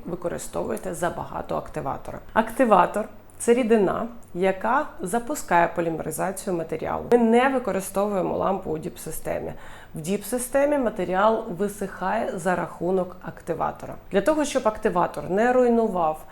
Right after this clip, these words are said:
матеріал завчасно, його треба використовувати один раз. Ми його використовуємо перед топом, після опилу. В такому випадку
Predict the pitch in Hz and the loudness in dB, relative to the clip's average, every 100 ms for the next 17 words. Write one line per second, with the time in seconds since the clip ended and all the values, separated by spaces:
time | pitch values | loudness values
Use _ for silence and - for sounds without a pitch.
0 | - - 170 196 202 190 156 143 151 175 | -16 -6 0 0 2 2 0 -2 -4 -6
1 | - 170 170 - 247 - - - 185 196 | 0 2 2 0 -4 -6 -12 -4 0 0
2 | 208 262 262 196 175 170 - 202 226 202 | 0 0 0 -2 -4 -6 -2 -2 -2 -4
3 | 196 - 196 160 175 185 175 135 - - | -8 -6 -4 -2 2 2 2 0 -2 -6
4 | - - - - 185 262 302 240 170 175 | -10 -14 -16 -4 4 4 4 0 0 -2
5 | 170 - 160 151 151 147 - 175 180 202 | -2 -2 -4 -2 -2 -4 -2 4 4 4
6 | 202 - 160 156 143 - - 190 - 185 | -4 0 0 0 -6 -6 -4 -4 -4 -6
7 | - - - 147 135 139 - - - 220 | -6 -6 -6 -6 -6 -10 -12 -8 0 4
8 | 277 240 208 339 269 254 - 220 | 6 6 6 4 2 0 2 0